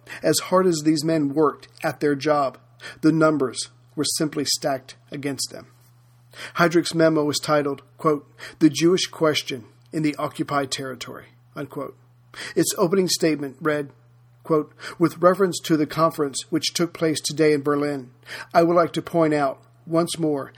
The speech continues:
that the total measures planned, I E, the final aim, are to be kept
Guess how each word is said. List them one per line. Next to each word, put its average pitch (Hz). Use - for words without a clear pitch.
that 165
the 156
total 180
measures 151
planned, 143
I 151
E, 151
the 147
final 147
aim, 151
are 156
to 160
be 147
kept -